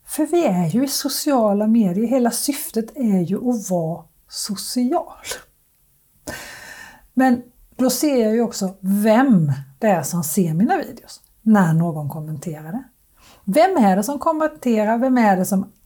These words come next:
engagerar sig? Är det rätt målgrupp jag når?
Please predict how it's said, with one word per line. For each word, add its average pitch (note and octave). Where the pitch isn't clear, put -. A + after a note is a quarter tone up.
engagerar E3+
sig? -
Är F#3
det E3
rätt -
målgrupp F3+
jag F#3+
når? -